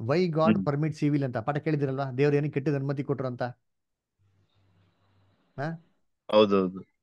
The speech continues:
Speaker 1: ಅದ್ರಲ್ಲಿ ನಾವೇನಂತ ನೋಡಿದ್ರಿ? ಮನುಷ್ಯನ್ಗೆ ಅನುಭವ ಇರ್ಲಿಲ್ಲ, ಅದರಿಂದ ಪಾಪ
Speaker 2: ಹ್ಮ್.
Speaker 1: ಮಾಡಿದ್ರ. ಅನುಭವ ಇದ್ದಿದ್ರೆ ಅವ್ನ್ ಡೆಫಿನೆಟ್ ಆಗಿ ಇವೆಲ್ಲ ಮಾಡ್ತಾ ಇರಲಿಲ್ಲ. ಆ
Speaker 2: ಹ್ಮ್.
Speaker 1: ಅನುಭವದಿಂದ ನಮ್ಗೇನಾಯ್ತು ಅಂದ್ರೆ, ನಮ್ಗೆ ಪರಲೋಕ ರಕ್ಷಣೆ ಸಿಗೋದಕ್ಕಂತ ಒಂದ್ ಮಾರ್ಗ ಏನಾಯ್ತು? ನಮ್ಗೆ ಸಿದ್ಧವಾಯ್ತು. ಅಬ್ರಾಹ್ಮನ
Speaker 2: ಹ್ಮ್.
Speaker 1: ದೇವ್ರು ಆಯ್ಕೆ ಮಾಡಿದ್ರು,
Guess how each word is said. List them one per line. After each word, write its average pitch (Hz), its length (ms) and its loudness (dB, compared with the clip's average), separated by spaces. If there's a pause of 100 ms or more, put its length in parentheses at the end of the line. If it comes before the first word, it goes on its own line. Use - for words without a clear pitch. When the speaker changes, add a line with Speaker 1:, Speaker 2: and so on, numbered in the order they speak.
(120)
Speaker 1:
ಅದ್ರಲ್ಲಿ 143 260 -2
ನಾವೇನಂತ 156 340 -2
ನೋಡಿದ್ರಿ? 143 580 -2
ಮನುಷ್ಯನ್ಗೆ 151 580 -4
ಅನುಭವ 139 500 -2
ಇರ್ಲಿಲ್ಲ, 127 440 -4 (520)
ಅದರಿಂದ 233 300 -4
ಪಾಪ 214 180 0
Speaker 2:
ಹ್ಮ್. 202 100 -6
Speaker 1:
ಮಾಡಿದ್ರ. 165 220 -4
ಅನುಭವ 127 460 -2
ಇದ್ದಿದ್ರೆ 170 280 0
ಅವ್ನ್ 151 200 0
ಡೆಫಿನೆಟ್ 139 260 -2
ಆಗಿ 151 80 -2
ಇವೆಲ್ಲ 151 140 -2
ಮಾಡ್ತಾ 143 320 -6
ಇರಲಿಲ್ಲ. 131 360 -8 (360)
ಆ 123 100 -6
Speaker 2:
ಹ್ಮ್. - 80 0
Speaker 1:
ಅನುಭವದಿಂದ 247 680 4
ನಮ್ಗೇನಾಯ್ತು 196 560 -2
ಅಂದ್ರೆ, 143 560 -4
ನಮ್ಗೆ 127 260 -6
ಪರಲೋಕ 156 480 -2
ರಕ್ಷಣೆ 185 340 -2
ಸಿಗೋದಕ್ಕಂತ 156 500 -6
ಒಂದ್ 127 180 -4
ಮಾರ್ಗ 160 220 -4
ಏನಾಯ್ತು? 151 280 -4
ನಮ್ಗೆ 113 160 -6
ಸಿದ್ಧವಾಯ್ತು. 127 640 -8 (400)
ಅಬ್ರಾಹ್ಮನ 147 360 2
Speaker 2:
ಹ್ಮ್. 143 100 0
Speaker 1:
ದೇವ್ರು 147 180 -4
ಆಯ್ಕೆ 147 180 -8
ಮಾಡಿದ್ರು, 139 500 -6